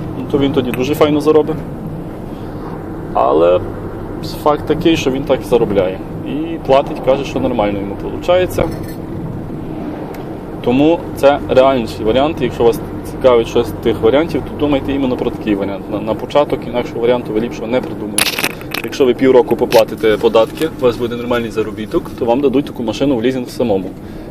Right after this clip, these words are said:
І ви зможете ту кр-, в оренду віддати і вже робити, мати більший заробіток. На ту саму, наприклад, ту же тисячу злотих. Тому такий варіант, можу вам сказати, що от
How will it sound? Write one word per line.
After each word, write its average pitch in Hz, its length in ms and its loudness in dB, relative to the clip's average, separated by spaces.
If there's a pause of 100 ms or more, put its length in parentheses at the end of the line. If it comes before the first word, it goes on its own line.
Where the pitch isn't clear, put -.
(160)
І - 20 -8
ви 107 80 0
зможете 113 420 0
ту 117 60 0
кр-, 107 360 2
в 110 40 -4
оренду 110 400 4
віддати 113 440 2 (560)
і - 40 -2
вже 131 160 4
робити, 135 400 4 (180)
мати 123 240 0
більший 104 280 -4
заробіток. 98 480 -2 (600)
На 104 80 -8
ту 117 120 -10
саму, 113 260 0
наприклад, 107 400 -2
ту 113 100 -6
же 107 120 -8
тисячу - 380 -8
злотих. 95 320 -2 (1000)
Тому 127 340 2 (1400)
такий 139 180 2
варіант, 135 340 2 (760)
можу 120 260 0
вам 117 160 2
сказати, 117 500 0
що - 220 -8
от 117 120 4